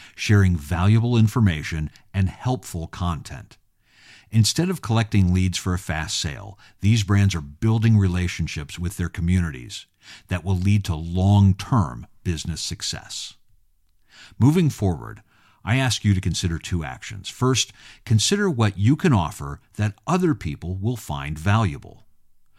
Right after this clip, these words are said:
Perhaps it's information, insights, and advice in an area where you're an expert.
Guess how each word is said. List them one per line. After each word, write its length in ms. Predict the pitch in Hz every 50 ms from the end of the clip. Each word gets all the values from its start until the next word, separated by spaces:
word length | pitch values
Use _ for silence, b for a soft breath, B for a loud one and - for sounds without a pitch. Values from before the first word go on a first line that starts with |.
| b b b -
Perhaps 440 | - 85 80 85 87 87 - - 95
it's 220 | 85 85 - - -
information, 880 | 107 101 95 - 90 87 90 92 95 92 - - - 62 - - - - _
insights, 680 | 95 107 113 117 113 101 - - 55 - 98 - - - B B B B B _
and 140 | 110 110 107
advice 560 | 101 90 82 87 131 110 73 - - - -
in 100 | 90 98
an 140 | 101 98 98 -
area 320 | 110 113 120 117 110 104
where 220 | 95 90 92 92
you're 440 | 90 87 92 117 139 120 80 67 71
an 160 | 78 90 90
expert. 600 | 95 95 92 - - - - - - - - -